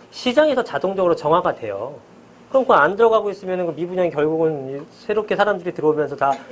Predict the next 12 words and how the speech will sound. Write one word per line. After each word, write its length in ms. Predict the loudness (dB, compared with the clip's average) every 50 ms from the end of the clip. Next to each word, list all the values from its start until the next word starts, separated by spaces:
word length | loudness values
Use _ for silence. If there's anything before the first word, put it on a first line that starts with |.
| -20 -20 -10 -2
없어지죠. 460 | -2 -2 2 2 0 0 0 -4 -8
분양이 240 | -6 -2 -2 -2 -2
다 180 | -2 -4 -6 -4
돼버리죠. 640 | -4 -4 0 2 2 2 2 -2 -8 -10 -14 -14 -18 -20 -20 -20 -20 -20 -20 -20 -20 -20 -20 -20 -20 -20 -20 -20 -20 -14
지방은 420 | -4 2 4 6 6 6 6 6
안 180 | 4 4 2 0
그래요. 340 | 0 2 2 2 0 -2 -4
지방은 380 | -10 -6 2 4 4 4 4 2
수요가 260 | 0 0 2 2 2 2
계속 260 | 2 4 4 6 4
없어. 320 | 4 2 0 -6 -6 -6 -8 -16 -20 -20 -20 -20 -20 -20 -20 -20 -20 -20 -16 -10 -6
그죠? 240 | -4 -4 -4 -6